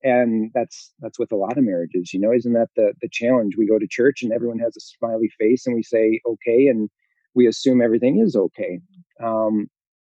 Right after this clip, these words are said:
so that's where we knew that we needed to, to really get some extra help and some counseling. Um, and so by God's grace, we had, um, just a, a long road,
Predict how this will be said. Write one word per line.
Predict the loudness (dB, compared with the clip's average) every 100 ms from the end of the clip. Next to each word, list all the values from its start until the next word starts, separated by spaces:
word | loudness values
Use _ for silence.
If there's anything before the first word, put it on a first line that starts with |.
| _
so | -6 -2 2
that's | 4 4 0 -2
where | 2 4 4 2 0 _ _ _ _ _ _ 2
we | 4
knew | 6 6
that | 4 2
we | 2
needed | 2 2 0 0 -6 -8
to, | 0 2 2 0
to | 2
really | 2 2
get | 0 -4
some | -6 -8
extra | -8 -12 -14
help | -10 -10 -6
and | -8
some | -6 -8
counseling. | -6 -8 -8 -8 -8 -8 -14 -14
Um, | -10 -8 -8 -10 -8
and | -8
so | 2 4 6 2 -2 _ -6
by | -2 2
God's | 4 2 0
grace, | -2 0 0 -2
we | -4 -4 -4
had, | -8 -6 -8 _ _ _ _ _ _ -14
um, | -10 -8 -6 -8 -10 _ _ _ -20 _ -6
just | -6 -6
a, | 0 2 0 -4 _ -16 -4
a | 0
long | 4 4 4 4
road, | 2 2 0